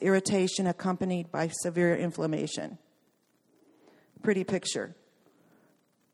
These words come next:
For relief from this agonizing annoyance, sheep will deliberately beat their heads against trees, rocks,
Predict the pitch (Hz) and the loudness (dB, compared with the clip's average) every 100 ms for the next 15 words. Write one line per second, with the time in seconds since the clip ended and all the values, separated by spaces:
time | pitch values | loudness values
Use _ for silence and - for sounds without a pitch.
0 | - - 277 254 247 247 330 339 - 254 | -16 6 10 12 12 10 8 6 6 8
1 | 226 220 - 196 247 302 247 214 220 214 | 8 6 4 4 6 8 8 8 6 4
2 | 214 185 202 214 185 160 - - - - | 2 4 4 4 2 0 -2 -6 -6 -4
3 | - - 269 277 190 202 202 196 196 185 | 0 4 6 4 4 8 8 8 4 6
4 | 220 262 262 - 180 170 185 233 - 247 | 6 8 8 8 2 2 2 2 8 8
5 | 233 220 214 190 185 - 170 190 180 - | 8 8 8 8 6 2 2 2 2 0
6 | - 226 233 240 214 190 190 | 2 4 4 4 6 8 6